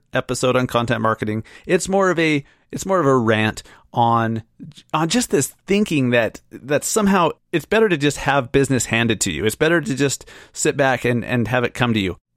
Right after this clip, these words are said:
All right, let me, let me do this. I'm gonna humor you for a minute, and let's pretend for a second. Let's, let's put on our, our imagination caps for a second and pretend that that actually works, that you can just sit back and business is gonna come to you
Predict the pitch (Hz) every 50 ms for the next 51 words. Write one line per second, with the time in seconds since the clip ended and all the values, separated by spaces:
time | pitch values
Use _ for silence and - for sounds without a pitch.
0 | _ - 135 110 71 - 127 151 160 190 214 208 117 - - - 190 208 170 175
1 | 127 110 - - - - - _ _ _ _ _ _ _ _ _ _ _ _ _
2 | _ _ - 143 175 214 220 214 208 180 147 - - - 180 180 147 127 117 110
3 | 107 101 - 117 107 101 98 98 95 - - - - - - - - 127 131 139
4 | 180 196 - - - 190 165 - - - - 190 185 175 143 120 110 110 107 _
5 | _ - - 127 123 - - 120 107 101 - 113 107 151 175 185 - - - -
6 | - - - _ _ _ _ _ - 139 160 170 - - - 214 185 180 175 165
7 | 156 151 147 143 135 - _ _ _ _ _ _ - 156 151 147 135 139 143 147
8 | 143 135 135 131 127 139 139 - 120 104 98 - - - 104 92 - - - -
9 | - 110 95 82 - - - 110 - - 120 120 - _ _ _ _ _ _ _
10 | - 156 147 - - 175 - - - - 190 202 208 190 190 151 143 131 123 120
11 | - - - 101 101 98 104 123 120 - - - - - - - _ - - -
12 | 147 127 - 135 127 120 123 - - 147 113 131 127 120 113 - 123 113 110 113
13 | 110 107 110 104 - 107 104 117 110 104 - - 143 147 123 113 107 107 101 101
14 | 101